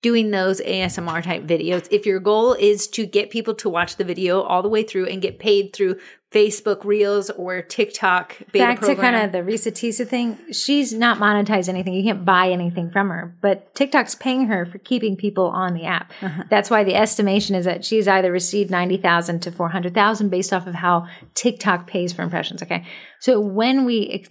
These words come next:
Speaker 2: that concept is an entire business model for people
Speaker 1: Yeah.
Speaker 2: who generate money off of the amount of people they reach. So you, though, you, though, may need to generate money off of people buying cookies, but you've patterned your sales strategy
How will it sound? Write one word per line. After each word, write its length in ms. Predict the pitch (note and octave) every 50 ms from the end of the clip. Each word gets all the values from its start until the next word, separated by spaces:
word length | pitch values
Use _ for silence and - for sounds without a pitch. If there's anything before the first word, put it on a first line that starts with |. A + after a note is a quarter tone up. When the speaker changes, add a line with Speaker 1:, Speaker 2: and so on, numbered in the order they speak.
| - -
Speaker 2:
that 260 | - G3 G3+ A#3 - - - - - _ - -
concept 500 | - G#3 F#3+ G3 A#3 - D4 C#4+ C#4 -
is 140 | A3+ F3+
an 100 | G#3 G#3+ G3
entire 440 | G3 F#3+ - - - A3 G#3+ G#3 G3+
business 580 | F3+ F3 F3 F3 A#3 A3+ F#3 - G3 F3 F3 F3
model 240 | F3+ D#3+ D#3 D#3
for 140 | D#3 - E3
people 320 | E3 - F3 F3 - E3 A#3+
Speaker 1:
Yeah. 200 | C#4 B3 F3 - - - _ -
Speaker 2:
who 180 | C4 C4+ B3 G#3
generate 680 | E3+ - G3+ A3 A#3 B3 B3 B3 A#3+ A#3+ - - - - _ _ _ _ _ _ _ _ _ _ _ -
money 560 | G3 G3 G#3 A#3+ C4 C4+ B3+ A3 G3 G3+ G3+ -
off 240 | - F3+ F#3 F#3+ -
of 220 | G#3+ G3+ F#3 F3+ F#3
the 120 | G3+ G3
amount 340 | F#3+ F#3+ F#3 F3 F3 F3+ F3+
of 100 | F3 F3
people 400 | - - G3+ F3+ - F#3 F3 F3
they 320 | F3 E3+ E3+ F3 E3+ E3 E3+
reach. 320 | E3+ A3 A3+ G3 - -
So 140 | - A#3+ G#3
you, 500 | G#3+ F#3 F#3+ G#3+ C4 D#4+ F#4+ A4 G#4+ D#4+
though, 360 | A3+ F#3 E3 - - F#3 G3 - -
you, 400 | A3 A#3 C#4+ E4+ G4 G#4 G4+ C#4
though, 340 | A#3+ G#3 F#3+ G3 - G3+ G#3 - - - - _ _ -
may 240 | A3+ A3+ C4 C4+ C#4
need 160 | C4 C4 C4 A3
to 60 | A3+
generate 380 | G3 A#3+ B3+ B3 A#3+ A#3 G#3+ G#3
money 300 | A3+ C#4 D#4 D4 C4+ B3
off 160 | - A3 G#3
of 120 | A3 G3+
people 240 | - - A#3+ A3 G3+
buying 240 | F#3 F#3+ F3 F3 F3+
cookies, 400 | - D4 C#4 D4+ A3+ G#3 F3+ F3
but 260 | F3 G3 A3 - -
you've 240 | A3+ G#3+ - - -
patterned 680 | - - - A3+ B3 C#4 D4 C#4+ B3 A3 G3 F#3+ F3+ -
your 100 | F#3+ F3
sales 420 | F3 - - A3 C4+ E4+ G4 F#4+
strategy 580 | - - G3 F3 E3 E3 E3+ E3+ E3+ F3 E3+